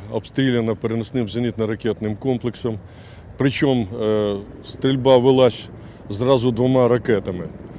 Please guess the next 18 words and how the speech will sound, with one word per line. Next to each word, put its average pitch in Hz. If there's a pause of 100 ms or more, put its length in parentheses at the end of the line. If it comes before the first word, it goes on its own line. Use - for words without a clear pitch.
(420)
Е, 101 (420)
таким 139
чином, 127
одна 123
ракета 117
пішла 113
на 113
с-, 156
е, 110
світову 120 (220)
ловушку, 123
а 107
друга 120
ракета 110 (340)
потрапила 104 (240)
зразу 104
в 95
гелікоптер. 107